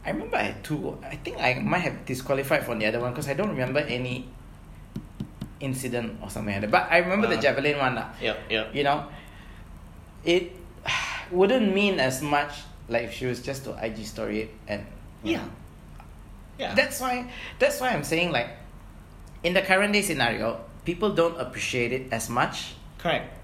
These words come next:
Speaker 1: because it's just too easy. It's a lot easier now than before. Same thing as if, if you had to literally go up to a girl and say, "Hi,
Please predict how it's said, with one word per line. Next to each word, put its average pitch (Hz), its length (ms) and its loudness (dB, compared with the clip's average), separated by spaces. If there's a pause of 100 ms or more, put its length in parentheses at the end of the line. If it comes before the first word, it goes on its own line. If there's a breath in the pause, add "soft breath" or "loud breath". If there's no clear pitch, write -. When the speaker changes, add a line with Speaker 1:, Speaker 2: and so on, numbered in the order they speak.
(720)
Speaker 1:
because 175 340 4
it's 147 120 -4
just 165 220 2
too 156 140 4
easy. 120 360 0 (800)
It's 151 160 2
a 180 80 8
lot 196 240 2
easier 147 280 4
now 120 440 2 (480)
than 113 320 4
before. 107 440 0 (680 loud breath)
Same 226 320 6
thing 226 240 -2
as 143 240 2 (120)
if, 262 580 4 (280)
if 233 600 2 (520 loud breath)
you 147 140 4
had 175 320 2
to 135 360 2 (500 loud breath)
literally 190 400 2
go 147 240 6
up - 240 4
to 135 80 6
a 127 80 4
girl 120 500 2
and 127 160 -2
say, 156 300 -2
"Hi, 127 420 -8